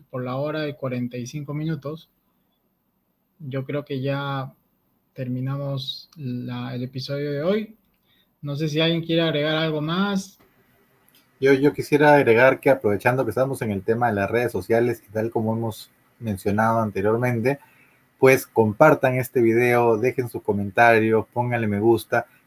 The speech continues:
Speaker 2: y por supuesto, si estás en nuestro canal de YouTube,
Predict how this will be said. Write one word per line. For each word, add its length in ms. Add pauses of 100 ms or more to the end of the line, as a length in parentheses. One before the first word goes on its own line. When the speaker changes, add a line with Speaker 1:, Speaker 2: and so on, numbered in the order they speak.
(140)
Speaker 2:
y 120
por 200
supuesto, 640
si 160
estás 320
en 300
nuestro 340
canal 280
de 100
YouTube, 380